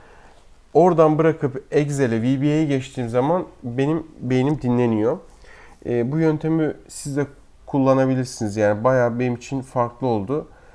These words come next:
Hani uyumak yerine, dinlenmek yerine aslında proje değiştirip beynimi dinlendiriyorum. Bu programı da öyle yazdım işin doğrusu.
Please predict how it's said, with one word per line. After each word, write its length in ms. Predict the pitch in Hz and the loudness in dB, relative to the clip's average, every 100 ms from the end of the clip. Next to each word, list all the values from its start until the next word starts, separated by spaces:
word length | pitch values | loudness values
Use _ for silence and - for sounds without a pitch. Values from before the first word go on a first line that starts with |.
| - - | -20 -4
Hani 240 | 135 139 135 - - | -2 -2 -4 -16 0
uyumak 460 | 160 170 190 185 - | 4 6 6 4 2
yerine, 240 | 120 113 | 2 2
dinlenmek 520 | 135 151 175 185 170 | 2 4 4 2 0
yerine 300 | 127 123 185 185 - - - _ - - _ _ - - | -2 2 0 0 -10 -20 -20 _ -20 -20 _ _ -20 -4
aslında 320 | 120 127 151 | -2 0 -4
proje 360 | - 151 135 120 | 0 -2 0 0
değiştirip 500 | 117 110 - 170 - - - - _ - | -2 -4 -4 -4 -6 -14 -20 -20 _ -2
beynimi 640 | 131 135 127 151 - 147 | 2 4 2 0 -4 -4
dinlendiriyorum. 800 | 139 135 131 117 107 107 151 175 - - - - 151 | 0 2 2 2 0 0 -2 -6 -16 -20 -20 -14 -8
Bu 120 | 143 | -4
programı 500 | 156 147 135 127 123 | 2 2 4 4 4
da 120 | 165 | 6
öyle 220 | 147 139 | 8 8
yazdım 360 | 113 98 98 98 | 8 6 2 -4
işin 280 | 98 - 101 | -4 -4 2
doğrusu. 500 | 101 95 - 190 | 2 2 -2 -6